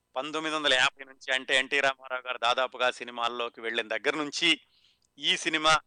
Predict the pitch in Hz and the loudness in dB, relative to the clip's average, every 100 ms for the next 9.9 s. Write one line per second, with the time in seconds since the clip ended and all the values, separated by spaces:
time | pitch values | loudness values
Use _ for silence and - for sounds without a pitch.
0 | _ _ _ _ _ - 156 - 175 165 | _ _ _ _ _ 0 0 0 -2 0
1 | 147 147 143 143 135 131 127 131 113 139 | 0 -2 -2 -2 0 2 2 0 -4 -6
2 | 123 127 - 127 123 143 127 143 123 123 | 0 0 -2 -6 -4 -2 0 4 2 2
3 | 143 139 135 - - _ 147 131 120 - | -2 -2 -2 -10 -20 _ -2 0 0 -6
4 | 180 170 156 151 143 143 135 127 - 123 | -6 -4 0 2 2 2 0 0 -4 -4
5 | 123 123 127 240 143 123 _ _ _ _ | 0 0 2 2 0 -2 _ _ _ _
6 | _ _ _ _ _ _ - 135 147 208 | _ _ _ _ _ _ -2 0 2 0
7 | 190 - 120 127 - _ _ _ _ _ | 0 -2 -8 -8 -10 _ _ _ _ _
8 | 117 139 - 175 170 156 - 131 156 175 | -4 -4 -4 -6 -6 -10 -4 -4 -4 -4
9 | 156 147 135 _ _ - 123 110 98 | -2 -2 -6 _ _ -4 0 0 0